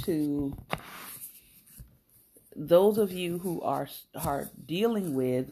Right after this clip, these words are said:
I like to call it hyper-religiosity. That is a term, by the way. And I'm noticing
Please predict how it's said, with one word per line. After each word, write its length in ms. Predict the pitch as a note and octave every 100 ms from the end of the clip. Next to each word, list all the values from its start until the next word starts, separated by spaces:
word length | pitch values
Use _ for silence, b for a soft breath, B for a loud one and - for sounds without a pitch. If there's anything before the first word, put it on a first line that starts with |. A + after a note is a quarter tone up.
| -
I 120 | D3+
like 260 | F#3 E3+ -
to 80 |
call 360 | C#3 D3+ B2 A#2+
it 160 | A#2+ -
hyper-religiosity. 1700 | - D#3 D#3 D#3 D3+ C#3 C3 B2 B2 A#2+ B2 C3 - B2 A#2 - - _ _ _ _ _ _ _ _ _ _ _ _ _ _ _ _ - -
That 260 | D3+ D3+
is 240 | D#3+ E3 D3
a 100 | B2+
term, 680 | - - D3 C3+ B2 B2+ B2
by 220 | - B2 B2
the 120 | A#2+
way. 380 | A#2+ A#2 B2 - _ _ _ _ b b b b b b D3+
And 140 | D3+
I'm 200 | D3+ D#3+
noticing 920 | D#3 F#3+ F#3+ F3+ D3 C#3 C3+ C3 C#3